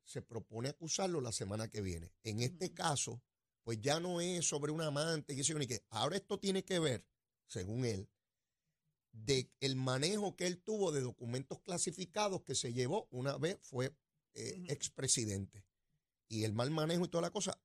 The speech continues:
Speaker 1: y lo van a acusar. Yo no sé, Ana, yo no sé, ¿verdad? Uno después de
Speaker 2: Ujú.
Speaker 1: haber estado en la política un tiempo, yo me pregunto, si Donald
Speaker 2: <clears throat>
Speaker 1: Trump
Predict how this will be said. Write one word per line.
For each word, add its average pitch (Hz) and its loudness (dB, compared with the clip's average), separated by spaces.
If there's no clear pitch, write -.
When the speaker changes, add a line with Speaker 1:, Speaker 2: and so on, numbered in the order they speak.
Speaker 1:
y 110 -4
lo 110 -2
van 107 -4
a 127 -2
acusar. 101 -4
Yo 147 0
no 123 -4
sé, 95 -6
Ana, 85 -18
yo 98 -12
no 95 -8
sé, - -20
¿verdad? 90 -10
Uno 117 -4
después 113 -2
de 117 2
Speaker 2:
Ujú. 117 2
Speaker 1:
haber 117 0
estado 123 -4
en 113 -4
la 110 -4
política 110 -6
un 107 -2
tiempo, 113 -2
yo 147 2
me 247 2
pregunto, 120 -2
si 165 4
Donald 240 2
Speaker 2:
<clears throat> - -6
Speaker 1:
Trump 220 -2